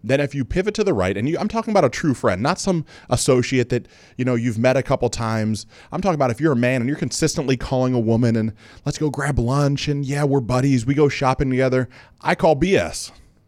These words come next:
This is straight bullshit. Men, if that's you, I know you're trying to figure out a way to sleep with this woman. I know you're trying to figure out how to date this woman.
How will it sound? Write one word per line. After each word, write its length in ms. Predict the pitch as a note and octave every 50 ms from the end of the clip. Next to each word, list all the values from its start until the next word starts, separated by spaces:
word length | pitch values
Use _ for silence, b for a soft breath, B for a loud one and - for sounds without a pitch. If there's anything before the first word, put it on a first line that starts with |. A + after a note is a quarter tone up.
| _
This 180 | - D3+ F3 -
is 60 | G#3
straight 240 | - - D#3 B2 A2
bullshit. 400 | B2+ F3+ F#3+ - - E2+ D2+ - - - - - _ b b b b b b b b b
Men, 220 | - B2 D#3+ F#3 G#3
if 100 | F#3+ C3
that's 260 | C#3 D#3+ D#3+ B2 A2
you, 300 | B2 C#3+ F3+ G#3 G3+ - - -
I 140 | C#3 C#3+
know 400 | C#3 C3 C3+ D3 E3 - G3+ G3+
you're 180 | G3 F3+ F3+ D#3
trying 300 | - - D3+ C3+ C3+ C3+
to 60 | B2+ A#2
figure 240 | - C#3 A#2 A#2+
out 80 | A#2+ A2+
a 20 |
way 140 | G#2+ A2 G#2
to 40 | F#2+
sleep 200 | - - G#2 F2+
with 100 | F2+ F2
this 120 | E2+ -
woman. 220 | F#2 F2 F2 E2+ B B B B B
I 140 | - C3 D3+
know 240 | D#3+ E3+ G#3 A3+ A3+
you're 100 | A3+ G#3
trying 220 | - E3+ D3 C3+
to 60 | B2+
figure 160 | - C3+ B2 A2+
out 40 |
how 60 | A#2 A2
to 80 | G2+
date 240 | F#2 F#2+ F#2+ G2 -
this 120 | F#2 E2+
woman. 300 | G2 F#2 E2+ E2 - -